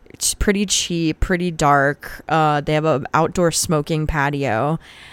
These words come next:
And, like, I am trying to quit. I've been a smoker since I was, like, sixteen, seventeen years old.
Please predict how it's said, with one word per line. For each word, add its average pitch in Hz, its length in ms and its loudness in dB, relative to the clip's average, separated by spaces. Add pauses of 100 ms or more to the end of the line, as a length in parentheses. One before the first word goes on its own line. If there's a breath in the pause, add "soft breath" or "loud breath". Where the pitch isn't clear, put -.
(220 loud breath)
And, 180 400 2
like, 175 240 4
I 180 160 4
am 294 240 2
trying 170 300 0
to 160 100 0
quit. 151 380 0
I've 175 120 2
been 208 200 0
a - 100 -2
smoker 147 760 0
since 160 240 -4
I 143 120 4
was, 143 120 0
like, 151 140 0 (720 loud breath)
sixteen, - 880 -6
seventeen 147 480 -4
years 139 180 -4
old. 151 380 -2